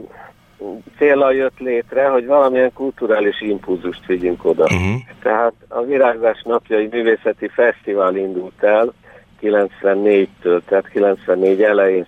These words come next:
Speaker 1: született az alapítvány, és azóta huszonöt éven keresztül ment a Virágzás napjai, de ezt tegnap mondtam. Tehát ez volt a, a, az alap,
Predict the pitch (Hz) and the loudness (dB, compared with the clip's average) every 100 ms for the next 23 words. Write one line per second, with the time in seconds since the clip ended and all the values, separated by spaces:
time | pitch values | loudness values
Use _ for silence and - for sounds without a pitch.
0 | - 95 90 - 90 90 92 135 131 - | -6 -4 -4 -4 -10 -6 0 2 2 -2
1 | 107 - 98 98 - 110 104 101 101 110 | -12 -4 -2 -2 0 0 2 0 0 -2
2 | - 95 95 - 98 92 90 98 98 92 | 0 0 0 2 2 2 0 0 2 0
3 | - 92 92 85 87 87 104 113 110 107 | -4 -6 -4 -4 -4 0 2 2 2 -2
4 | - 107 - 113 - - - 113 120 - | -2 -4 -2 -6 -8 -16 -6 -2 -2 0
5 | 135 123 117 120 113 92 92 87 107 107 | -2 0 -4 -2 -4 -4 -6 -4 -2 0
6 | 139 143 139 127 - 123 - - - - | 2 2 2 0 2 -2 -2 -20 -20 -18
7 | - - 117 - - 117 - 156 151 | -6 0 0 0 -4 -6 0 2 2